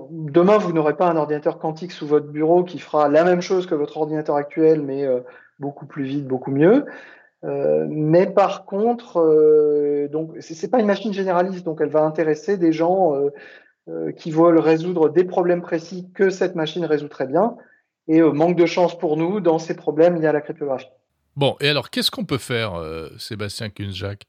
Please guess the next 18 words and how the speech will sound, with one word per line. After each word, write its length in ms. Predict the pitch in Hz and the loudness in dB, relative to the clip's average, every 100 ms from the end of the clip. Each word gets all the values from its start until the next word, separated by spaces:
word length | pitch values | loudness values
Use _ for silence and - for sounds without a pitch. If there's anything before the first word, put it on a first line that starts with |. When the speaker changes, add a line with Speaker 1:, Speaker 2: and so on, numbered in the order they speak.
| _ _ - | _ _ -16
Speaker 1:
Ce 100 | - | -2
qu'on 160 | 220 | 0
peut 140 | 208 220 | 2 0
faire, 340 | - 208 202 | 2 2 4
bah, 140 | 160 151 | 2 -2
c'est 160 | 160 | -4
basculer 760 | 160 226 226 - 208 208 208 185 | 2 2 0 -8 -8 -4 -4 -6
sur, 720 | - - 208 196 185 165 - | -10 -12 -8 -4 -2 -2 -2
euh, 400 | 151 143 143 143 143 | -2 0 0 0 0
des 240 | 160 170 | 2 4
algorithmes, 800 | 180 170 170 170 165 - 139 131 _ _ _ _ _ 151 | 2 4 2 2 -2 -6 -12 -12 _ _ _ _ _ -12
euh, 160 | 147 | -10
différents 800 | 143 170 - 196 147 170 - - _ _ _ _ _ - | -6 -4 2 2 4 2 0 -12 _ _ _ _ _ -16
qui, 160 | 170 165 | -6 0
eux, 300 | 202 233 226 | 4 4 4
ont 140 | 185 | 2
été 260 | 175 175 180 | 0 0 -4
conçus, 760 | 208 214 - - 208 254 247 | -2 -6 -6 -10 -6 -6 -4